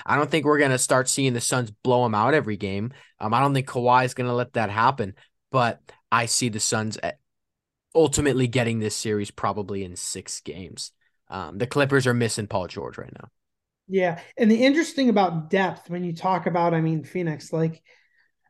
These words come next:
Speaker 2: I, I get depth come regular season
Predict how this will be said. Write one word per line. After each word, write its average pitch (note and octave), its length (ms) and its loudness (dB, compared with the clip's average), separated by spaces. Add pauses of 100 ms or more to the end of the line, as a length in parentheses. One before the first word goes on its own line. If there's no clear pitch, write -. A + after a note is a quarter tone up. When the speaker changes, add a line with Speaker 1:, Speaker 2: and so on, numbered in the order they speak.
(220)
Speaker 2:
I, G#3 280 0
I G#3+ 40 8
get A3 320 2
depth G#3+ 460 2
come G3 300 2
regular F#3+ 480 4
season B3+ 680 -2